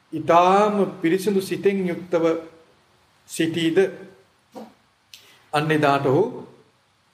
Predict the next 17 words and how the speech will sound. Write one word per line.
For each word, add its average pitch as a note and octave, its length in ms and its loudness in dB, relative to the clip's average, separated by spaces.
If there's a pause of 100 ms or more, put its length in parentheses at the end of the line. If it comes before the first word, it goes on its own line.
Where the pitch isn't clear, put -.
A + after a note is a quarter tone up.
ශ්‍රේෂ්ඨත්වයේ E3 880 -2
සම්පූර්ණ F3+ 680 0
කරගත්ත C#3+ 380 -2
කෙනෙක්. B2+ 320 -4 (800)
බලන්න G#3 280 2
බුදුරජාන් F3+ 440 0
වහන්සේගේ F3+ 280 -2
ශාසනය D#3+ 540 0 (800)
කොතරම් F3 580 0 (880)
උතුම්, F3 340 2 (1300)
තව D3+ 220 4
දෙයකට D#3+ 360 0
සම D3 240 -2 (340)
කළ C#3 180 -2 (120)
නොහැකි, D#3 460 0 (640)
අසම D#3+ 420 2
සම C#3 260 -2